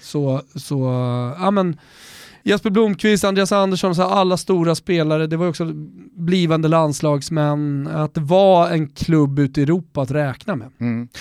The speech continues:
Speaker 2: Ja, men jag, jag, jag, jag tror att, eh, många kanske har, eh, glömt av, eh, eller aldrig ens har upplevt det I F K Göteborg som var. Jag menar, eh, i modern tid, senaste tjugo åren, så har, eh, I F K Göteborg ett S M-guld.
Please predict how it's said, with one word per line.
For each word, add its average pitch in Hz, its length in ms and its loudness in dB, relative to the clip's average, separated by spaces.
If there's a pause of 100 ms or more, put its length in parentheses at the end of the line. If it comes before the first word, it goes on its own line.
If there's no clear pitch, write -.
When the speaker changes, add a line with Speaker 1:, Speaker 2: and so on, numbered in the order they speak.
(200)
Speaker 2:
Ja, 139 80 0
men 160 80 2
jag, 175 180 2
jag, 170 180 2
jag, 160 180 2
jag 147 160 0
tror 160 260 2
att, 147 200 0
eh, 139 240 4
många 123 640 2
kanske 120 340 -2
har, 104 680 -2
eh, 98 60 -8 (140)
glömt 120 440 -2
av, 143 440 2
eh, 110 300 0
eller 117 240 -2
aldrig 120 500 -2
ens 110 320 -4
har 110 220 0
upplevt 170 840 -2 (640)
det 156 280 2
I 151 140 4
F 143 100 2
K 147 80 0
Göteborg 127 400 2
som 135 280 0
var. 165 340 2 (300)
Jag 127 140 -6
menar, 123 280 2
eh, 123 80 4
i 131 360 2
modern 151 560 2
tid, 117 200 -2
senaste 147 640 2
tjugo 139 480 2
åren, 147 420 2
så 127 140 -4
har, 120 300 2
eh, 113 80 0
I 120 180 -2
F 113 100 -6
K 123 60 -4
Göteborg 113 460 -2
ett - 240 -6
S 120 240 -4
M-guld. 131 500 -2